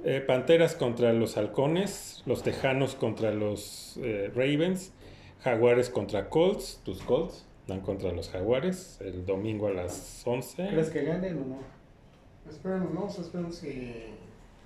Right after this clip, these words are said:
Speaker 2: Y van de
Speaker 3: ya
Speaker 2: locales, ¿no?
Speaker 3: levanten después de varias temporadas que han estado mal.
Speaker 2: Ujú.
Speaker 3: Esperemos que empiecen a levantar,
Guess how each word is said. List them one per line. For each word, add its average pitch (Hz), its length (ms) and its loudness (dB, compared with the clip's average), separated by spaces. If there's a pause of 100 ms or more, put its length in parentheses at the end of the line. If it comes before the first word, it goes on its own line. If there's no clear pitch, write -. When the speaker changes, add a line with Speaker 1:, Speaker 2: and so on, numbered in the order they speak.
Speaker 2:
Y 160 40 -2
van 170 180 2
de 160 60 8
Speaker 3:
ya 143 60 6
Speaker 2:
locales, 208 340 6
¿no? 220 120 10 (140)
Speaker 3:
levanten 220 400 4
después 196 300 -2
de 185 80 0
varias 196 220 -2
temporadas 175 400 -2
que 170 80 -4
han 165 220 0
estado 151 440 -2
mal. 127 460 -6 (120)
Speaker 2:
Ujú. 156 340 -2 (240)
Speaker 3:
Esperemos 165 280 -4
que 143 80 -10
empiecen 165 260 -8
a 156 60 -2
levantar, - 400 -8